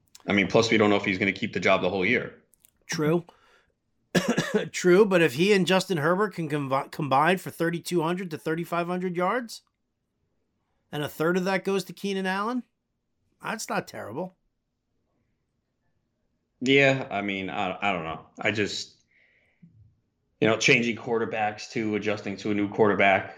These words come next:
Speaker 1: not much off-season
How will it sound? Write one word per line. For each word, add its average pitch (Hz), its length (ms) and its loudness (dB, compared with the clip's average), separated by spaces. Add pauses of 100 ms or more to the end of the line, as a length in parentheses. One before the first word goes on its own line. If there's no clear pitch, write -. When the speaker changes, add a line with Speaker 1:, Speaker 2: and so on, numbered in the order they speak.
(220)
Speaker 1:
not 95 440 0
much 98 240 -4 (540)
off-season 101 800 -2